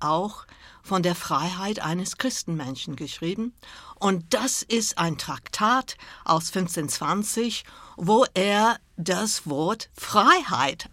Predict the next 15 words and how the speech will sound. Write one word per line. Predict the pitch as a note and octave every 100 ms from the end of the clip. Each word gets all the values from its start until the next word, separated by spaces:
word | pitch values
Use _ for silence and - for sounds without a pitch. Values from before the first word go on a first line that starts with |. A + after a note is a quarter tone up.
| -
ausdrücklich | F3 G3 G#3 - - D#3 D#3 D#3+ D#3 - _ -
benutzt. | F3 F3 C3 - - - - _ - - - - -
Wie | D#3+ A3 G#3+
kommt | A3 C4 C#4
es | C#4+ -
dann, | C4 C#4+ C#4+ - - -
dass | F3 A3 -
derselbe | E3 D#3 D#3 B3 C#4 B3
Luther | G3+ G#3+ A3+ B3 B3 - -
dann | - E3+ E3+ F3+ - - -
gegen | G#3 G#3 G#3 G3 G3+ - -
die | F#3
Bauern | F3 F3 F#3 G#3+ G#3+ G#3 _ _
Stellung | - - F#3 E3 C#3
nimmt? | D3 B2 - -